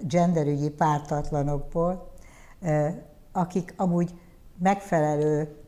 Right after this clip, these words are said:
távolságtartással, de jó indulattal kezelik azt a, ö, az alapjogot, ami szerintem alapjog, hogy mindenki úgy határozhassa meg magát, ö, ahogy neki a pszichéje diktálja.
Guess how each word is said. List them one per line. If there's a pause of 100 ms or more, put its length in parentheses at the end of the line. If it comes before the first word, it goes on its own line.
(380)
távolságtartással,
de
jó
indulattal
kezelik
azt
a, (280)
ö, (400)
az
alapjogot,
ami
szerintem
alapjog, (400)
hogy
mindenki
úgy
határozhassa
meg
magát, (360)
ö, (300)
ahogy
neki (340)
a
pszichéje
diktálja.